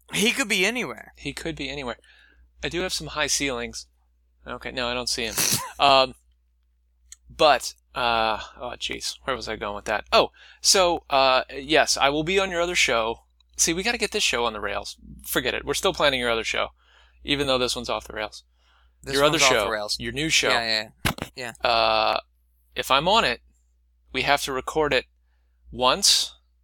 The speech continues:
Speaker 2: and then again, like, a week later, because I always come up with the best responses to all your s-,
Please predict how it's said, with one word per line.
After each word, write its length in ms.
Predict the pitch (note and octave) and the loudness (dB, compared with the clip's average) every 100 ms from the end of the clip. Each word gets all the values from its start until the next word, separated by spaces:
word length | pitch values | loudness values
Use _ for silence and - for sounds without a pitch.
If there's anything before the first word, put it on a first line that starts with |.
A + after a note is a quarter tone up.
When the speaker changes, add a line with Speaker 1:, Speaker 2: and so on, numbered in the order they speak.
| _ _ _ _ _ _ _ - | _ _ _ _ _ _ _ -2
Speaker 2:
and 180 | C3+ C3+ | 0 0
then 80 | |
again, 320 | B2+ B2 C3 D3+ | -2 2 0 2
like, 140 | D3 | -2
a 60 | C3+ | -2
week 220 | C3+ C3 | -4 0
later, 340 | B2 C3 F3+ - _ _ _ _ _ _ _ _ _ _ _ - | 0 0 -2 -6 _ _ _ _ _ _ _ _ _ _ _ -10
because 280 | D3 D#3+ C#3 | -4 0 4
I 120 | B2+ | 4
always 240 | D3 D3+ | 4 0
come 200 | - C#3 | -4 -4
up 200 | C3+ C3+ | -4 -4
with 140 | C#3 - | -6 -8
the 60 | |
best 300 | A#2 B2+ B2 | -2 0 0
responses 540 | B2+ - C#3 D3+ B2+ - | -6 -4 -2 -2 -4 -4
to 140 | B2+ A2+ | -2 -2
all 140 | A#2+ | -2
your 140 | A#2 | -2
s-, 220 | A2 - | -6 -8